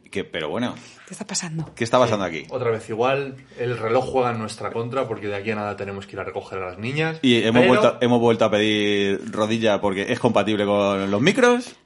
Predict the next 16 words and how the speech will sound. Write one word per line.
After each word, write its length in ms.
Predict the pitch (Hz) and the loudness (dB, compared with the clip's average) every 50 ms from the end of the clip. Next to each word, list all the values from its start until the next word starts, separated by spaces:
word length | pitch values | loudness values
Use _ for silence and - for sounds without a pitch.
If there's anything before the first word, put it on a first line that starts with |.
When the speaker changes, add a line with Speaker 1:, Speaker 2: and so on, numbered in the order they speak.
| _ _ _ | _ _ _
Speaker 2:
¿Con 200 | - 180 185 165 156 | -2 0 0 2 2
no 100 | 202 202 | 2 2
crujir? 520 | - 190 180 - - 226 294 - - _ | 2 0 0 2 2 2 2 2 -2 _
Speaker 1:
Con 180 | - - 110 104 | -8 -6 -2 0
no 100 | 135 139 | 0 0
crujir, 380 | - 120 113 - 139 143 147 - | 0 0 0 0 0 0 -2 0
que 80 | 131 123 | 0 -2
es 120 | 113 - | 0 0
el, 80 | 110 104 - 82 104 - - - - - - - | -2 0 0 0 -2 -6 -10 -14 -14 -12 -6 -6
el 180 | 135 120 113 110 | -4 -2 -2 -2
requisito 380 | - 120 123 123 117 131 127 131 | 0 2 2 2 2 2 2 2
indispensable 500 | 127 123 113 120 110 107 131 127 120 117 | 2 4 2 2 2 4 2 2 4 4
para 140 | 113 107 | 2 4
grabar 160 | 107 107 110 110 | 4 4 2 2
un 60 | 107 | 4
podcast. 460 | - 185 190 - - 233 262 285 247 | 2 2 2 2 -2 -2 -2 -2 -8